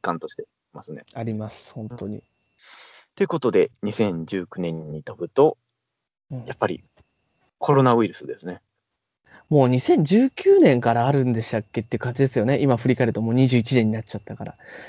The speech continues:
Speaker 2: けど確かに、まあけど二千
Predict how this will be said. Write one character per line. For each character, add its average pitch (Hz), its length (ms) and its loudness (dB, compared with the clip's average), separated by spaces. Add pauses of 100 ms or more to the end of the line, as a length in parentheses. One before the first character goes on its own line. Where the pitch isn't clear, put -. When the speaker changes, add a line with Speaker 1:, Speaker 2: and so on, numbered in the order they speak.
(220)
Speaker 2:
け 196 120 8
ど 160 60 8
確 233 220 4
か 196 100 6
に、 127 360 4 (440)
ま 254 100 4
あ - 20 -6
け 254 80 10
ど 170 100 10
二 190 120 6
千 403 280 6